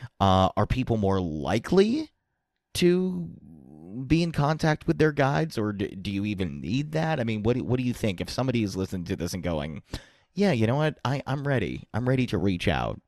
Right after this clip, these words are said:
I'm ready to be reached out to." Uh, w-,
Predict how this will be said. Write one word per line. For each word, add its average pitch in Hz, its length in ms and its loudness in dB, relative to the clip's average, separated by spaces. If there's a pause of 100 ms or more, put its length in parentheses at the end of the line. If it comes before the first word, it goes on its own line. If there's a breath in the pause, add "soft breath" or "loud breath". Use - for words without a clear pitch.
(120)
I'm 95 200 0
ready 101 200 2
to 98 160 -2
be 123 260 0
reached 73 440 -8
out 50 300 -10
to." 50 340 -8 (440 loud breath)
Uh, 98 540 4 (100)
w-, - 300 -10